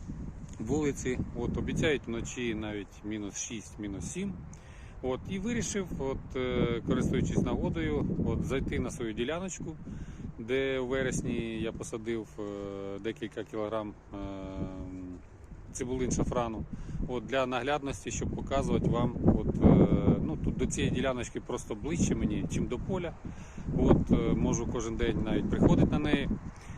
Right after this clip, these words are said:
От, е, щоб вам розповідати, як себе почуває шафран, е, в ту чи іншу пору року. Тому що багато хто, е, запитує, як же зимує шафран, от, е, чи треба його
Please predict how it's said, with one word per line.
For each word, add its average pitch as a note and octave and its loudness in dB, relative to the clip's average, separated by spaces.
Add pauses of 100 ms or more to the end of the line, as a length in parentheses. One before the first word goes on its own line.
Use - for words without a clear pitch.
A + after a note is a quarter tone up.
(140)
От, C3 0 (120)
е, B2 0
щоб - 4
вам G3 4
розповідати, C#3 0
як D3+ 8
себе B2+ 2
почуває - 6
шафран, - 8
е, - 12
в - 12
ту - 10
чи - 10
іншу - 4
пору - 12
року. - 12
Тому - 12
що - 12
багато - 12
хто, - 4 (1040)
е, A#2+ -2
запитує, C3+ 0
як D#3 2
же C#3+ 2
зимує F3 4
шафран, D#3 0 (200)
от, B2 -2
е, A#2 -2
чи - -8
треба - 8
його B2 2